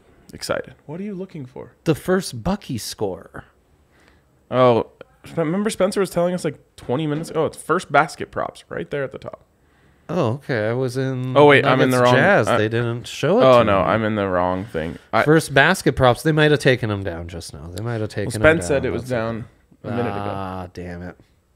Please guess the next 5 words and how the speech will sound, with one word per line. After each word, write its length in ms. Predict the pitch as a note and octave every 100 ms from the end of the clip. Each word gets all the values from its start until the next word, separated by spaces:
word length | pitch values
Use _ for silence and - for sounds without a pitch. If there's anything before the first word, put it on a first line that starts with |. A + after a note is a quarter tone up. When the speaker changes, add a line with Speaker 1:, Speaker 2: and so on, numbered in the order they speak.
| _
Speaker 2:
Damn 320 | C#3 C#3 C#3
it 100 | C#3
all. 440 | C3 C3 B2+ A#2 _ _ - - - - _
Um, 760 | C#3+ C3 B2 A2+ G#2+ G2+ F#2+ F2+ _ _ _ _ _ _ _ _ _ _ _ _ _ _ _ _ _ _ _ _ _ G3 G3 _ _ _ _ _ _ - -
yeah, 240 | C3